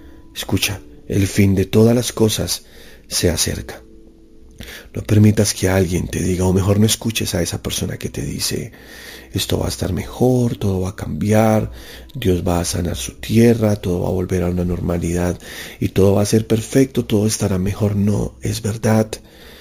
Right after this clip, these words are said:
Los que estamos en Cristo estamos guardados, el Señor nos protege de todas las plagas, de todo lo malo que venga sobre el mundo, pero este mundo cada día estará peor. El fin se acerca.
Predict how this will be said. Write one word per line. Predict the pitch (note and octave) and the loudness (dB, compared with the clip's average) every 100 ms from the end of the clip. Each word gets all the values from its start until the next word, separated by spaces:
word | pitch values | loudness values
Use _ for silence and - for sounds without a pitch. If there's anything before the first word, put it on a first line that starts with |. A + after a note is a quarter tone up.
| - - - | -20 -20 -4
Los | A2 | -2
que | - | 0
estamos | G#2 G#2 A2+ A#2 | 0 2 4 2
en | A2 | 0
Cristo | A2 - C3 D3 - | -2 -4 -4 -2 -4
estamos | G#2+ - G#2 | -4 0 0
guardados, | A2 G2 F#2 F#2+ G#2+ G#2 | 0 0 0 0 0 -2
el | F#2+ | -2
Señor | F#2 F2 F2+ | -2 -2 -2
nos | G2 | -4
protege | G#2 - F2 F2 | -4 -2 -2 2
de | G2+ | 0
todas | - F2+ F#2+ | 0 0 2
las | G#2 - - - | 0 -2 -12 -6
plagas, | - F#2 F#2 G2 | 0 2 2 -2
de | F#2 | -4
todo | - F2 G2+ | -4 0 0
lo | |
malo | G2 F#2 F#2 F#2 | 0 0 -2 -2
que | F#2 | -2
venga | F2+ F2+ | -2 -4
sobre | - F#2 F2 | -4 -4 -2
el | |
mundo, | F2 A2 A#2 G#2+ - - - - - | 0 2 2 0 -4 -14 -18 -18 -2
pero | G#2 F#2+ | 2 4
este | A2 - A#2 | 2 2 2
mundo | B2 C3+ A#2+ F2+ - | 2 2 0 -4 -2
cada | B2 B2+ C3 | 0 2 2
día | B2+ C3 A#2+ | 2 2 2
estará | - - F#2+ G#2+ - | -2 -6 -8 -8 -6
peor. | E2 D2+ C#2+ D2+ - - - - - - - | -4 -4 -6 -8 -10 -16 -20 -20 -20 -20 -6
El | - G2 | -4 -2
fin | - C3+ D3+ D3+ - | 0 4 4 2 -4
se | - G#2+ | -4 -2
acerca. | - - E3 - C3 A2+ | 0 2 0 -2 -10 -12